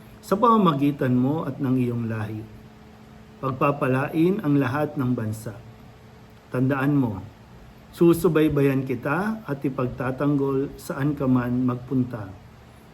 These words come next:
At ibabalik kita sa lupaing ito. Hindi kita hihiwalayan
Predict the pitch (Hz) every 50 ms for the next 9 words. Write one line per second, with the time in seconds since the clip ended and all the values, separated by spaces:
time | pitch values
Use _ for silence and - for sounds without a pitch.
0 | - - - 147 147 160 151 143 160 170 185 185 202 202 202 196 - - 190 190
1 | - 175 139 117 110 110 110 - 143 131 131 127 127 - 123 131 127 131 139 117
2 | 110 - 107 92 92 85 - - - - - - - - - - - - - -
3 | - - - - - - 131 127 135 131 131 156 143 - - 135 127 120 127 165
4 | 185 175 185 175 175 170 170 151 135 123 117 110 110 110 113